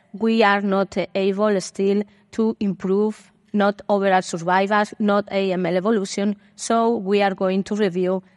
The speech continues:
different approaches currently ongoing in order to try to improve outcomes in this, uh, difficult setting. Finally, you can see our goals for today. We'd like to enhance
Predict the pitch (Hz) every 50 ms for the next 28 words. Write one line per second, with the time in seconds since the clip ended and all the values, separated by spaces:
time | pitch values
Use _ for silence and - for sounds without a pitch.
0 | _ - 208 240 226 - 240 233 220 208 180 - - 190 185 185 185 - - 202
1 | 202 190 - - - 202 190 185 190 190 185 185 190 175 170 175 175 180 185 185
2 | 190 196 202 - _ _ _ _ - 202 196 190 180 185 185 185 185 185 185 -
3 | 185 170 - 185 180 180 - - 196 175 170 - 185 180 180 185 175 - - _
4 | - 185 180 185 - - - 185 185 185 185 - - - 214 196 190 175 180 175
5 | 175 - - 180 170 156 - 151 - - 175 185 185 - 214 - 190 175 170 -
6 | - 156 123 - - 95 - - _ _ _ _ _ _ _ _ _ _ _ _
7 | _ _ _ _ _ _ _ _ _ _ _ _ _ _ - 220 233 247 262 277
8 | 285 302 320 330 - 214 202 226 214 - 220 208 202 - - 214 208 208 208 -
9 | - 202 190 196 185 202 202 220 254 294 - - - 233 214 - 233 196 196 208
10 | 233 285 - _ _ _ - 208 202 190 208 196 202 208 202 - 220 208 202 -
11 | 190 185 175 - - 208 208 220 240 262 277 - - -